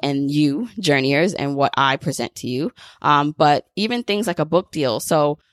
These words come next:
one of my goals, if you don't know yet, is to write a book. I've had so many amazing authors on this show. I love helping my friends that are writers, um, s-, and support their projects, but I would like to write my own book. And ab-, last year, I actually was approached by an independent, like,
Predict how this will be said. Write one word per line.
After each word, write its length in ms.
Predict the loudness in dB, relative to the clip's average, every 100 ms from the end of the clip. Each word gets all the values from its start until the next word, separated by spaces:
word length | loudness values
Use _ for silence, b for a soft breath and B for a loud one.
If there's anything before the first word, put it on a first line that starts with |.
| _
one 160 | 0 2
of 60 |
my 100 | 2
goals, 440 | 2 2 2 0 -4
if 180 | -8 -4
you 60 |
don't 180 | -4 0
know 120 | 0
yet, 260 | 2 2 0
is 140 | -2 -4
to 120 | 0
write 160 | 2 2
a 40 |
book. 280 | 0 -6 _ _ _ _ _ _ _ _ _
I've 120 | -4 0
had 160 | 0
so 100 | 0
many 180 | 0 2
amazing 300 | 2 0 0
authors 360 | -2 0 -2 -2
on 120 | -4
this 140 | -4
show. 180 | -2 0
I 140 | -2
love 240 | -2 -2 0
helping 320 | -4 -6 -6
my 100 | -6
friends 360 | -2 0 2 0
that 100 | 0
are 180 | 0 B B -2
writers, 580 | 2 4 2 2 0 -4
um, 380 | -6 -4 -6 -8
s-, 300 | -10 -12 -8
and 160 | -6 -6
support 300 | -4 -4 -2
their 100 | -2
projects, 540 | 0 0 0 -2 -6 b b 2
but 100 | 2
I 40 |
would 200 | 4 2
like 160 | 0 0
to 80 |
write 160 | -4 0
my 80 | 0
own 180 | 0 0
book. 280 | -2 -4 -6
And 440 | -6 -4 -4 -6 -8
ab-, 220 | -10 -10 -4
last 380 | -2 0 0
year, 340 | 0 2 2 -2 _ _ _
I 140 | 0 2
actually 260 | 2 0
was 140 | 0 -2
approached 400 | -2 -2 -2 -2
by 100 | 0
an 80 |
independent, 500 | 0 -2 -2 -4 -4
like, 240 | -8 -12